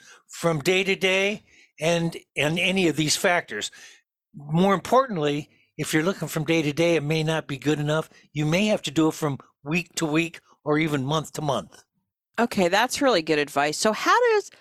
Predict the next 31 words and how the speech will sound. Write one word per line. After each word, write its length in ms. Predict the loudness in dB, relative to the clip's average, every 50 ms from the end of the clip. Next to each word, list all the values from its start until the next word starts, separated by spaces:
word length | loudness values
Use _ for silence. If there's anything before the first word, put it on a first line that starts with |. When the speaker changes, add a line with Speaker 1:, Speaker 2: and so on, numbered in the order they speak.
| _ -2
Speaker 2:
the 80 | -2
veterinarian 920 | 0 2 4 4 4 2 0 0 0 2 2 4 4 4 2 0 -2 -2 0 2
diagnose 720 | 2 4 4 4 2 2 -2 -2 -2 0 0 0 -2 -2
these 260 | -2 -2 -2 0 0
lumps 360 | 0 0 0 0 0 0 0
and 160 | 0 0 0 0
bumps 360 | 0 0 0 0 -2 -4 -2
and 160 | -2 0 2
maybe 300 | 2 2 2 2 2 0
assist 420 | 2 0 0 0 0 0 0 0
on 120 | 0 -2 -2
a 100 | -4 -4
dog? 480 | -2 -2 -2 -2 -2 -4 -4 -6 -10 -16 -8
Speaker 1:
Well, 380 | -2 0 0 2 2 0 -2 -2 -6 -14 -20 -20 -20 _ _ _ _ _ _ 0
well, 300 | 0 2 2 0 -4 _ _ -20 -20 -20 _ _ _ _
a 80 | 0 0
sample 440 | 2 2 2 2 2 2 2 0 0
of 80 | 2
cells 380 | 2 2 4 4 4 2 0 -2
may 180 | -4 -2 -2 -2
need 500 | -2 0 0 2 2 2 0 -2 -2 -4
to 100 | -4 -4
be 120 | -4 -4
taken 520 | -2 0 0 0 0 -2 -2 -4 -4 -4 -6 _ -18 -20 -20 _ _ -2
and 120 | 0 0
evaluated 840 | 0 2 2 2 2 2 2 0 0 2 2 4 4 2 0 0
under 300 | -2 -4 -4 -2 0 0
a 60 | 0 0
microscope 640 | 0 0 0 0 -2 -4 -4 -2 -2 -2 -2 -2
for 160 | -2 -4 -2 0
diagnosis. 1040 | 0 0 0 0 -2 -4 -4 -2 -2 -2 0 -2 -2 -4 -6 -8 -10 -10 -12 -14